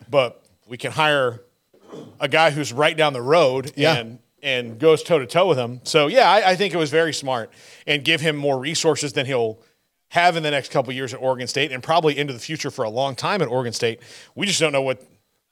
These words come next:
Speaker 1: not knowing the future there would make me very nervous.
Speaker 2: Yeah.
Speaker 1: Which is, which is why, like, you know, Jake Dykert for a job like Houston wouldn't surprise me at all. Uh, even though he didn't have a great year, I don't think he'd be on the top of their list, but he's, he's pretty well thought of in the industry.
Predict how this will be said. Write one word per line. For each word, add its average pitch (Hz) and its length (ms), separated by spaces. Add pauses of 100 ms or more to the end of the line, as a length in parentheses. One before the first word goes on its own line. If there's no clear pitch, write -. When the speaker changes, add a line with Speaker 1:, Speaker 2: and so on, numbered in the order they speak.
(140)
Speaker 1:
not 240 180
knowing 240 200
the 175 80
future 175 320
there 147 180
would 135 160
make 143 220
me 135 120
very 123 300
nervous. 101 460
Speaker 2:
Yeah. 117 200 (220)
Speaker 1:
Which 147 220
is, 143 120
which 175 240
is 170 120
why, 180 260
like, 156 400 (960)
you 151 80
know, 156 100
Jake 147 380
Dykert 156 500
for 147 180
a 135 60
job 147 320
like 127 160
Houston 127 560
wouldn't 131 340
surprise 135 540
me 120 120
at 110 60
all. 92 340 (380)
Uh, 139 120
even 165 180
though 156 80
he 165 100
didn't 151 120
have 151 120
a 127 40
great 143 240
year, 139 120
I 143 40
don't 139 100
think 131 120
he'd 143 160
be 135 120
on 123 100
the - 60
top 151 180
of 127 40
their 135 100
list, 135 300
but 120 260 (400)
he's, 147 420
he's 143 260
pretty 196 340
well 156 180
thought 160 220
of 139 100
in 131 60
the 127 120
industry. 95 560